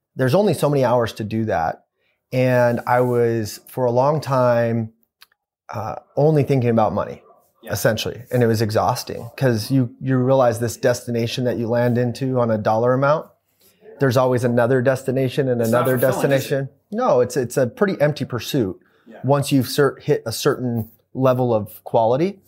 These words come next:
Speaker 2: Mm-hmm.
Speaker 1: Um, so for me, I work nine to one, Monday through Thursday. Um,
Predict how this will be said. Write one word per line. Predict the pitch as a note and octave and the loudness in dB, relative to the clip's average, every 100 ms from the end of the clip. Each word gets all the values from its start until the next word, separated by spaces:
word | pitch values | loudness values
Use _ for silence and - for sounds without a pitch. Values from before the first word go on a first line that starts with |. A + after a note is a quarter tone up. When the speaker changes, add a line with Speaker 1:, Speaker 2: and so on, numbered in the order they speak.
| _ | _
Speaker 2:
Mm-hmm. | - - _ _ - | -20 -20 _ _ -2
Speaker 1:
Um, | C#3 C3 B2+ A#2+ A#2+ | 0 2 2 2 -2
so | - D#3 | -2 0
for | E3+ | 2
me, | D#3+ G#3 G#3+ | 2 2 0
I | - C#3 | 2 0
work | E3 D#3+ - | 2 -2 -2
nine | B2+ B2 D3 | -2 0 0
to | D#3 | 2
one, | C3+ B2+ C#3 C3+ _ _ _ _ _ _ - | 2 2 0 -6 _ _ _ _ _ _ -6
Monday | A#2+ B2+ C#3 | -2 2 0
through | C3+ D#3+ | 0 -2
Thursday. | - B2 A#2+ C3 B2+ B2+ B2+ _ _ _ _ _ | 0 0 0 0 0 0 -6 _ _ _ _ _
Um, | B2+ B2 A#2 A2+ A2+ | 0 2 2 -2 -4